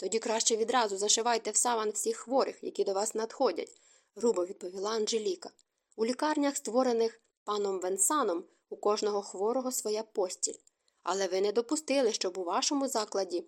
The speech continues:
де панують обурливі порядки, теж зробили зміни, бо боїтеся, як би не довелося відповідати. Куди йдуть усі ті пожертвування, про які ви мені кажете? Куди йдуть гроші, які дає міська влада?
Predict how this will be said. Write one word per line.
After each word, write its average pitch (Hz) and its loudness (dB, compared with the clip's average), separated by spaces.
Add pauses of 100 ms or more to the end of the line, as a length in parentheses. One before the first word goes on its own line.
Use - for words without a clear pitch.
де 202 -2
панують 214 2
обурливі 196 2
порядки, 226 -4 (320)
теж 226 -2
зробили 220 4
зміни, 247 2 (380)
бо 190 2
боїтеся, 202 0 (240)
як 196 0
би 214 2
не 208 0
довелося 190 0
відповідати. 233 0 (460)
Куди 190 2
йдуть 220 0
усі 202 0
ті 214 -2
пожертвування, 196 0
про 202 -2
які 208 0
ви 208 2
мені 214 2
кажете? 196 -2 (500)
Куди 220 6
йдуть 233 4
гроші, 240 4
які 202 -2
дає 214 2
міська 208 2
влада? 208 -2